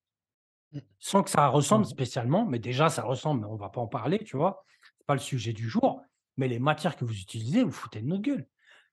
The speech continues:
Speaker 2: Et en plus, vous allez chiffrer ça à deux cent cinquante balles. Excusez-moi, excusez-moi,
Speaker 3: Mm.
Speaker 2: au kilo, ce que vous êtes en train de produire, ça dépasse pas vingt euros.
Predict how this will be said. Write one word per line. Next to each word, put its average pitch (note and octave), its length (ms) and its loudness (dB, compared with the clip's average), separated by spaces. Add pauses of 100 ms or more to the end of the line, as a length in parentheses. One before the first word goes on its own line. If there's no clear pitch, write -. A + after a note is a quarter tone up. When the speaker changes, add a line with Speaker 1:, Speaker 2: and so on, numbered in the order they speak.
(120)
Speaker 2:
Et F#3 360 4
en A3 120 6
plus, A3+ 240 4
vous D3+ 140 0
allez D3+ 160 2
chiffrer F#3+ 320 -4
ça F3+ 140 2
à - 20 2
deux C#3 160 0
cent B2 140 -6
cinquante D#3 340 -2
balles. G#3+ 180 4 (360)
Excusez-moi, F3 960 0
excusez-moi, D3+ 600 -2
Speaker 3:
Mm. G2+ 240 0
Speaker 2:
au D3 140 2
kilo, A#3+ 580 6
ce - 100 -8
que D3 80 2
vous B2+ 140 2
êtes C#3 160 0
en B2+ 40 -6
train - 120 -4
de A2 60 -4
produire, C#3 380 0
ça - 140 -10
dépasse A2 320 -8
pas A#3+ 140 4
vingt G#3+ 180 4
euros. A#3 360 4